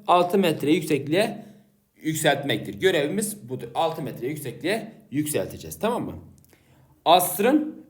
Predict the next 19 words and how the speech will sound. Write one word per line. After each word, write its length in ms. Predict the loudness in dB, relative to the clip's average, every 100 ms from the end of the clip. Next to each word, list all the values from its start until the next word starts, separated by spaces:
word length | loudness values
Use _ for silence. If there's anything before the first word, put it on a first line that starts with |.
| 2
önce 320 | 4 4 2
üç 220 | 0 2
farklı 280 | 4 4 4
makara 340 | 2 4 2
düzeni 300 | 2 2 0
kuruyor 380 | 2 4 4 4
ve 180 | 0 2
tuğlaları 500 | 4 6 6 4 2
dengeleyen 560 | 2 2 2 2 0
kuvvet 360 | 0 0 0 0
değerlerini 440 | 0 2 2 0
hesaplıyor. 480 | 0 -2 -4 -6 -10 -12 -20 -20 -20 _ _
Makara 360 | -2 0 2 6
ağırlıkları 440 | 6 6 2 0
ile 80 | 0
sürtünmeler 600 | 0 -2 0 0 0 -2 -2
önemsendiğini, 800 | -2 0 2 0 -2 -2 -2 -4 -6 -6
önemsenmediğine 1300 | -2 0 0 0 0 -2 -6 -8 -4 -4 -2 0 0
göre 420 | 0 0 -2 -4